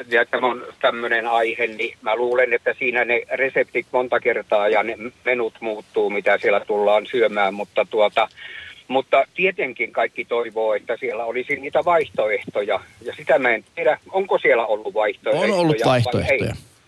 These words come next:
Speaker 1: No niin, mit-, mitäs hälyä tästä nyt sitten nostetaan?
Speaker 2: No kun tässä on juuri nyt se, että ne vaihtoehdot poistuvat. Kahtena,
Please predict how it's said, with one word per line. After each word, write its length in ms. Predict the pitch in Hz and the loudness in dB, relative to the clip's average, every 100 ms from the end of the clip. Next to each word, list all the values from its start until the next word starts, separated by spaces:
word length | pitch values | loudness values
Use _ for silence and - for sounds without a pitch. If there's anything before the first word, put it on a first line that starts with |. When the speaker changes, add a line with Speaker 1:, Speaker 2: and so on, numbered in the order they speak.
| _ _ _ | _ _ _
Speaker 1:
No 100 | 156 | -8
niin, 180 | 160 165 | -6 -4
mit-, 160 | 180 180 | -4 -4
mitäs 280 | 185 185 - | 0 0 2
hälyä 300 | 165 156 156 | 0 0 0
tästä 260 | 160 160 | -2 -2
nyt 160 | 151 151 | -6 -6
sitten 320 | 170 - 120 | -6 -2 0
nostetaan? 420 | 110 - 104 104 | -2 -4 -6 -2
Speaker 2:
No 60 | 123 | 0
kun 100 | 147 | 2
tässä 240 | 180 - | 2 4
on 80 | 180 | 4
juuri 280 | 214 240 196 | 6 6 6
nyt 180 | 220 - | 2 2
se, 160 | 165 | 0
että 140 | 147 135 | 2 2
ne 120 | 139 | 2
vaihtoehdot 600 | 185 208 - 131 127 117 - | 2 2 2 2 2 -2 0
poistuvat. 560 | 156 135 - 95 90 - - - - | 2 2 0 -8 -10 -8 -10 -10 -8
Kahtena, 520 | - 165 196 - 156 | 0 0 0 0 0